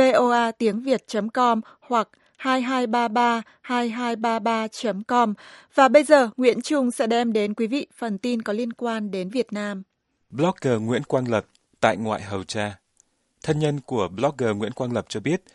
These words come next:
Speaker 2: sau hơn hai tháng bị tạm giam và khởi tố theo Điều tám mươi tám về tội tuyên truyền chống nhà nước, ngày hôm nay mười tháng hai, ông đã được tại ngoại Hầu Tra.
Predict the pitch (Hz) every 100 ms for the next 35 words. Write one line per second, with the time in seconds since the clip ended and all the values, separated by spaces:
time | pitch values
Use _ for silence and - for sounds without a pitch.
0 | _ _ - 143 131 139 123 135 135 -
1 | 107 120 147 - 95 104 113 110 - _
2 | 110 104 101 85 101 101 127 131 117 107
3 | 95 - 101 120 113 98 135 - _ _
4 | 120 - 113 - - 139 120 117 95 -
5 | 107 123 110 160 - _ _ - 107 117
6 | 123 123 113 113 95 104 117 120 107 -
7 | _ _ - 127 117 110 107 143 113 -
8 | 98 101 101 98 - 107 92 - 104 98